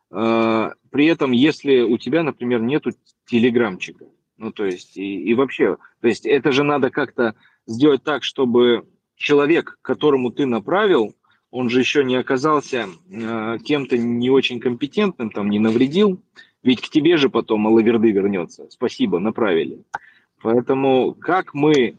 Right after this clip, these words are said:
э, отвечаем на такие вопросы?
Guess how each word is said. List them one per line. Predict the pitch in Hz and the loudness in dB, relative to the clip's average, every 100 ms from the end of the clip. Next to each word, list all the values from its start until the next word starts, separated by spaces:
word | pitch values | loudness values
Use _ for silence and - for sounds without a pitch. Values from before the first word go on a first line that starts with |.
| _ _ | _ _
э, | 113 113 110 113 110 104 104 85 85 - _ _ _ _ _ - - | -10 -6 -4 -2 -2 -4 -6 -8 -12 -16 _ _ _ _ _ -16 -6
отвечаем | 123 147 - 160 127 | 0 0 2 0 0
на | 117 | 0
такие | 127 131 113 | 0 2 2
вопросы? | 117 131 104 90 | 2 0 -2 -4